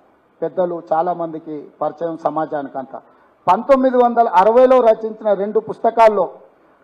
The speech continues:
దళితులకు సమానత్వం, హక్కులు లేని హిందూ రాష్ట్రమే మేలు అని రాశారు. అంటే దళితులకు సమానత్వం ఇస్తే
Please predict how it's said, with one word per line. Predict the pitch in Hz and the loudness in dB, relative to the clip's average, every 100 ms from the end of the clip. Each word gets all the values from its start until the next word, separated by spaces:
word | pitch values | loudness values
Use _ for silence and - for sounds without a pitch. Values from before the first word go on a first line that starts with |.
| _ 190 | _ 2
దళితులకు | 214 240 247 269 254 247 240 - | 2 2 -6 -2 -2 -2 -4 -2
సమానత్వం, | 185 220 226 220 220 220 240 - _ _ _ _ _ _ - | 2 2 2 0 0 -2 -2 -10 _ _ _ _ _ _ -4
హక్కులు | 185 208 - 262 254 | 0 0 0 2 4
లేని | 240 233 233 220 - _ _ _ _ - | 4 2 -2 -10 -18 _ _ _ _ -10
హిందూ | 208 233 240 | -4 2 4
రాష్ట్రమే | 220 208 220 214 196 | 4 2 -4 -8 -8
మేలు | 196 196 185 | -8 -8 -8
అని | 196 | -6
రాశారు. | 170 147 135 - _ _ _ _ _ _ _ _ _ _ _ _ _ _ _ _ _ | -4 -4 -10 -14 _ _ _ _ _ _ _ _ _ _ _ _ _ _ _ _ _
అంటే | - 196 170 | -6 -4 -2
దళితులకు | 180 196 220 214 180 | -2 -2 -4 -2 -2
సమానత్వం | 202 202 190 - 185 160 | 0 -2 -4 -6 -8 -10
ఇస్తే | - | -8